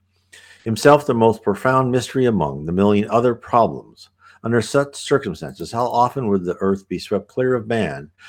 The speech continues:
if justice was applied to every transgression of the law? That justice was as perfect as its framer. No.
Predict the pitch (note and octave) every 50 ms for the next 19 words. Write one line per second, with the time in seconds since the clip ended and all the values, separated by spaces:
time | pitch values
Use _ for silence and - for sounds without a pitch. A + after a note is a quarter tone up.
0 | - - - G2 F#2+ - - - A#2+ B2 A#2+ - C#3 C3 - - G#2+ G2 G#2 G2+
1 | - - A2 G#2+ G#2 A2 A2 G2+ - F#2+ - - B2 C3+ B2+ C3+ C#3+ C3+ C#3 -
2 | - A#2+ A#2+ A2+ A2 - - A#2 B2 A#2+ - - C3+ A#2+ A#2 A2+ A#2+ A#2 A#2 B2
3 | B2+ B2+ C#3 C#3 C3 A2 E2+ B1+ - - _ _ _ _ _ _ _ _ - A#2
4 | B2 A#2+ - G2 F#2 F2 - A2 G2+ - - F2+ E2+ - - F2+ E2+ - - _
5 | - C3 - - C#3 A#2+ - _ _ - A2+ A#2 A2+ - - B2 A2 G2+ - -
6 | - _ - B2+ C3 C3+ B2+ A2 E2 B1+ - _ _ _ _ _ _ _ _ _
7 | _ _ _ _ _ _ _ _ _ - D3 F3+ G#3 G3 A#2+ - - - _